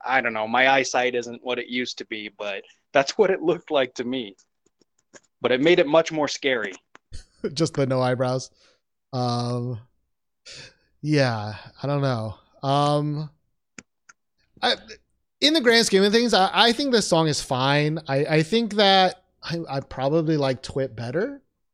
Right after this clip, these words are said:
Speaker 2: Um, and I don't even know if I like twit that much in the grand scheme of things. Uh, the one thing, it's probably a, a very Steven nitpick,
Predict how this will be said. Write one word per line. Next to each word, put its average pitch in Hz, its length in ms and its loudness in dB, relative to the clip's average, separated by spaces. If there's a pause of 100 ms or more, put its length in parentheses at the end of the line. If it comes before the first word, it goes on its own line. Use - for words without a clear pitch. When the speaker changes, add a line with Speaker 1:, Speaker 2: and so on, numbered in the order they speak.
(440)
Speaker 2:
Um, 131 520 -2 (100)
and 147 320 2
I 151 140 2
don't 180 220 4
even 175 280 2
know 131 180 0
if 160 120 -2
I 143 80 2
like 123 360 -2 (280)
twit 123 300 -2 (200)
that 110 360 -8
much 117 400 -10
in 147 80 -8
the 143 60 -8
grand 139 260 -4
scheme 151 200 -8
of 160 80 -8
things. 180 300 -6 (320)
Uh, 196 180 4
the 190 140 4
one 233 420 4
thing, 220 340 2
it's 185 180 0
probably 175 400 4
a, 143 120 2
a 143 140 -4
very 139 300 2
Steven 131 400 -2
nitpick, 127 400 -4